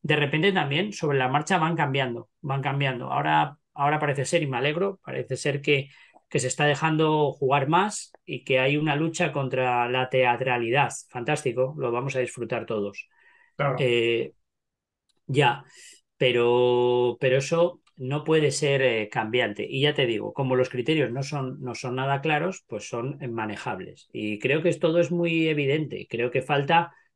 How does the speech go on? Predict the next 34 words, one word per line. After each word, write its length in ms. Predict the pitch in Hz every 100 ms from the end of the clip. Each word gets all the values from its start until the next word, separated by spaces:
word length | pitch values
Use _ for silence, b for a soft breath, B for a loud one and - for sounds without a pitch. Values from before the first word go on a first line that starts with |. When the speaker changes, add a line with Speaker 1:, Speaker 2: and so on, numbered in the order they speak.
| _ -
Speaker 1:
ahora 260 | 131 143
mismo 320 | 151 160 165 147
resolver 560 | 139 143 131 165 -
la 280 | 160 131 117
salida 420 | - 117 120 139
de 120 | 151 131
dinero. 400 | 110 117 104 - _ _ _ _
En 160 | 151 127
la 100 | 110
salida 400 | 131 117 151 170
del 200 | 170 160
dinero, 500 | 170 185 170 208 - _ _ _ _ -
pues 180 | 117
la 80 | 127
acusación 520 | 110 139 113 - 143
puede 220 | 147 139 143
ser 220 | 156 156
aún 380 | 139 160 180 135
más 220 | 113 117
grave. 380 | 113 101 - _ _ _ _ _ _
Speaker 2:
Eso 280 | 202 196 113
es, 260 | 113 113 117
Speaker 1:
Eh, 60 |
Speaker 2:
eso 220 | 175 - 139 120
es. 160 | - _ _ _ -
Speaker 1:
eh, 760 | 123 127 127 127 127 127 - -
veremos, 680 | 147 135 160 151 143 147 -
veremos 500 | 120 113 131 127 117
en 100 | 117
qué, 360 | 104 117 113 127
en 60 | 117
qué 100 | 113
acaba 380 | 104 117 110
eso. 320 | 117 - 107